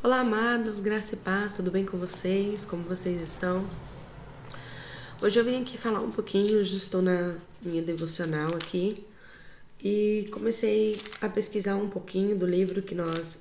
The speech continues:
iríamos iniciar, né? Nós, na verdade, eu iria iniciar.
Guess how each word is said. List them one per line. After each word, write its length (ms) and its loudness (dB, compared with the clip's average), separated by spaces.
iríamos 460 -2
iniciar, 520 -2
né? 140 0
Nós, 420 -4
na 100 -6
verdade, 380 -4
eu 220 2
iria 200 2
iniciar. 600 -2